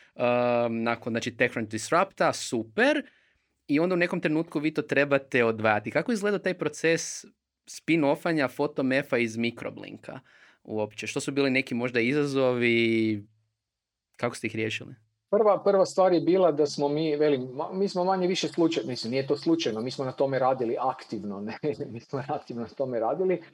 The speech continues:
Speaker 2: ali ispalo da je uspjeh, potražnja velika, ogromna, ne, i o-, onda smo rekli, ok, idemo dalje to razvijat, ali, ali š-, ali što je bilo jasno? Bilo je jasno da su to dva različita biznisa, ne.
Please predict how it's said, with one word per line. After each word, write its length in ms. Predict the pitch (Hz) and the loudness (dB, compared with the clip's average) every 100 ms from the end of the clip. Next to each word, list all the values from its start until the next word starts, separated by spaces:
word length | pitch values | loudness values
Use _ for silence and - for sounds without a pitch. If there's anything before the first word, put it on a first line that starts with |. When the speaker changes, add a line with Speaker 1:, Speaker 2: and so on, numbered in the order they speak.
| _ _ | _ _
Speaker 2:
ali 220 | 139 143 | 2 2
ispalo 300 | 165 - 165 | 2 4 4
da 80 | 156 | 6
je 180 | 151 165 | 6 4
uspjeh, 280 | 160 - 160 - - - _ _ _ _ _ _ 233 - 196 _ - | 0 0 -2 -2 -16 -20 _ _ _ _ _ _ -18 -18 -20 _ -10
potražnja 480 | 123 123 131 165 151 | -6 0 0 0 0
velika, 440 | 185 165 - 107 | 4 4 2 2
ogromna, 480 | 131 131 113 104 - | 2 2 -6 -8 -12
ne, 240 | 127 139 143 | -6 -4 -2
i 460 | 135 139 156 139 - - _ _ _ _ _ _ _ _ - | 0 -2 -2 -8 -14 -20 _ _ _ _ _ _ _ _ -16
o-, 100 | 143 - | -14 -10
onda 180 | 156 | -8
smo 160 | 165 165 | -6 -2
rekli, 240 | 170 170 | -2 -2
ok, 120 | 165 147 | -2 0
idemo 300 | 143 170 143 | 0 0 0
dalje 300 | 160 156 147 | 2 2 2
to 120 | 151 | 2
razvijat, 500 | 139 143 120 - - | 2 0 -2 -2 -6
ali, 320 | 120 127 127 143 | -4 -4 -2 -2
ali 180 | 135 | -2
š-, 200 | 127 - 147 | -4 -8 -8
ali 100 | 139 | -4
što 200 | - 170 | 2 2
je 60 | |
bilo 240 | 156 165 143 | 4 4 4
jasno? 400 | 135 120 - 101 | 4 2 -2 -6
Bilo 240 | 160 214 | -2 0
je 100 | 185 | 2
jasno 360 | 190 185 180 151 | 2 0 -2 -4
da 140 | 143 | -4
su 160 | - - | -4 -4
to 100 | 151 | 0
dva 160 | 147 | 2
različita 480 | 143 131 131 - 113 | 2 2 -2 -4 -4
biznisa, 480 | 110 101 90 - - | -4 -6 -6 -10 -12
ne. 160 | - | -16